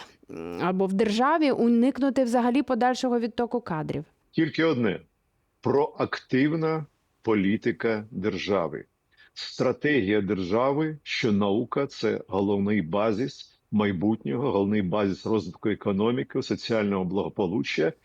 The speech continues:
Speaker 2: Без науки і без технологій сьогодні жодна економіка не будується в світі.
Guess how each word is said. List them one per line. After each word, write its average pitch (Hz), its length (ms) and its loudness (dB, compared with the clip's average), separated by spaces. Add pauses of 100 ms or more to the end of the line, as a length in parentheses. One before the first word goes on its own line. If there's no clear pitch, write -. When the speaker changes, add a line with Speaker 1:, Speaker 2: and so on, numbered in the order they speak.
(200)
Speaker 2:
Без 107 360 0
науки 120 460 2
і 113 40 4
без 110 220 0
технологій 127 640 0
сьогодні 127 340 -2
жодна 123 480 0
економіка 107 680 0
не 104 100 0
будується 104 560 0
в - 40 -14
світі. - 440 -8